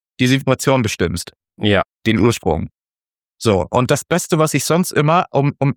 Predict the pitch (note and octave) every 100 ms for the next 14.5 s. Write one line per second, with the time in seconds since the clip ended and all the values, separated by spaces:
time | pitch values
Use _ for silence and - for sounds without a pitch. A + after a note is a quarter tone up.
0 | - F#2 B2 B2+ - A#2+ - A#2 - C3+
1 | B2+ A2+ A2 B2 B2+ G#2+ - _ _ -
2 | - A2+ G#2+ G#2 - _ _ A2+ G#2 -
3 | F3+ C#3+ F#2+ - G2+ - G2 F#2 G2 F#2
4 | A#2+ F3+ - _ _ _ _ - G#2+ A#2
5 | A#2 A#2 - - A#2 - A2 G#2+ G#2+ G2+
6 | G2 F2 - _ _ _ _ G#2+ F#2+ -
7 | - - - _ - G2+ F2+ F#2 G2 E2
8 | - F2 A2+ - C3+ _ C#3 - - -
9 | - F3+ E3 F#3 - B2 - B2 C3 C#3
10 | C3+ B2+ - F3+ - - A#2 - A2 G#2+
11 | - G2+ B2 F3 F#3+ C3+ A#2+ C#3 E3+ -
12 | _ _ _ _ - B2+ A#2 A#2 E3+ F#3
13 | C3 A#2 D#3+ C#3 A#2 - C3 C3 B2 A2+
14 | A2 C3 C#3 A#2